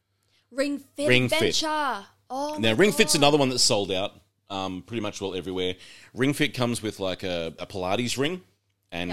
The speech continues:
Speaker 1: Yep.
Speaker 2: um, you
Speaker 1: And
Speaker 2: put
Speaker 1: a
Speaker 2: your
Speaker 1: leg
Speaker 2: con-,
Speaker 1: strap.
Speaker 2: yeah, you put your controllers into the Pilates ring and the leg,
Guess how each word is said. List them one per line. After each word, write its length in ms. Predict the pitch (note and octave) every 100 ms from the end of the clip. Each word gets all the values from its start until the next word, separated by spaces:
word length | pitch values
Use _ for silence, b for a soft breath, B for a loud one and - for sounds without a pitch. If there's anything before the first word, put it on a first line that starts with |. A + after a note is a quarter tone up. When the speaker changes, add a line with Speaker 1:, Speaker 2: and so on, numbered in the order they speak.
| D#2+
Speaker 1:
Yep. 0 |
Speaker 2:
um, 240 | F2+ F2
you 80 | F#2
Speaker 1:
And 40 | -
Speaker 2:
put 80 | -
Speaker 1:
a 40 |
Speaker 2:
your 40 | A#2+
Speaker 1:
leg 60 |
Speaker 2:
con-, 100 | G2
Speaker 1:
strap. 260 | E2 - - _ -
Speaker 2:
yeah, 220 | A2 F2+ - B B B
you 100 | A#2
put 200 | A#2+ B2
your 80 | B2
controllers 520 | A2 F#2 G#2+ A2 G#2
into 140 | G#2 F2
the 100 | E2+
Pilates 460 | F#2+ F2+ F#2+ F2
ring 100 | G2
and 80 | E2+
the 60 | E2
leg, 240 | G#2 G#2+